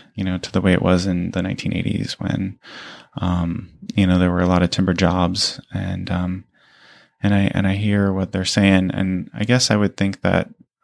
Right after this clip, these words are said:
um, there might be a way to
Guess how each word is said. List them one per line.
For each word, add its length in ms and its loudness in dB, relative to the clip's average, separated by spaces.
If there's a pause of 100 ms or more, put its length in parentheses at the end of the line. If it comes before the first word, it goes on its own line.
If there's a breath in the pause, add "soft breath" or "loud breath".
um, 460 -8 (520 soft breath)
there 120 4
might 240 4
be 120 4
a 80 4
way 540 2 (120)
to 640 0